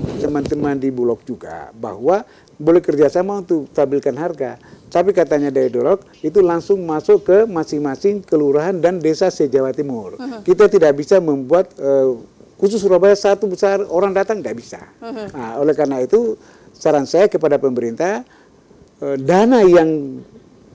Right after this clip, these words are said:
Speaker 1: dijanjikan oleh pemerintah kepada masyarakat yang sepuluh persen jumlah penduduk,
Speaker 2: Iya.
Speaker 1: itu bagaimana harus sampai ke masyarakat sendiri,
Speaker 2: Hmm.
Speaker 1: mau berupa uang atau berupa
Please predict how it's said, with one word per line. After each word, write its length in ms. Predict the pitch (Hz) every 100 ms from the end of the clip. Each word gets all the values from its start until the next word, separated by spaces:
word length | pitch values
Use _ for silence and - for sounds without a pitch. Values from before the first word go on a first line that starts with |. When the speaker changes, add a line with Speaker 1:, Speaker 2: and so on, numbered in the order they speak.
| _
Speaker 1:
dijanjikan 640 | - 151 151 139 160 180 165
oleh 160 | 147
pemerintah 480 | 135 127 165 208 143
kepada 240 | - 139
masyarakat 520 | 135 127 131 135 143 135 143
yang 80 | 127
sepuluh 320 | - 135 127
persen 320 | 127 - 165
jumlah 240 | 139 135
penduduk, 500 | 127 113 107 117 185
Speaker 2:
Iya. 220 | 240 214 - - -
Speaker 1:
itu 240 | 165 214
bagaimana 500 | 160 135 147 175 220 202
harus 240 | 190 151
sampai 320 | - 180 180 180
ke 160 | 175
masyarakat 560 | 147 - 131 127 135 117
sendiri, 420 | 120 139 135 98 - -
Speaker 2:
Hmm. 140 | - 175
Speaker 1:
mau 140 | 208
berupa 400 | 175 180 170 160
uang 320 | 135 120 180 165
atau 240 | 170 202
berupa 480 | 139 135 156 196